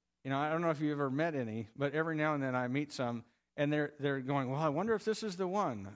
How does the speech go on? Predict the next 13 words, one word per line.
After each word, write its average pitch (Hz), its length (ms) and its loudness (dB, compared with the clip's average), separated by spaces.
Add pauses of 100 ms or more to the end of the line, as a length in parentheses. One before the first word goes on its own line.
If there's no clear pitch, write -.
You 123 100 -6
know, 120 180 -4
"Well, 117 200 -6
are 135 140 0
they 151 200 2
a - 20 -4
committed 147 420 -2
follower 165 420 0
of 139 100 -2
Jesus?" 180 460 -2
"Yes." 135 360 0
"Are 123 140 -4
you?" 190 460 0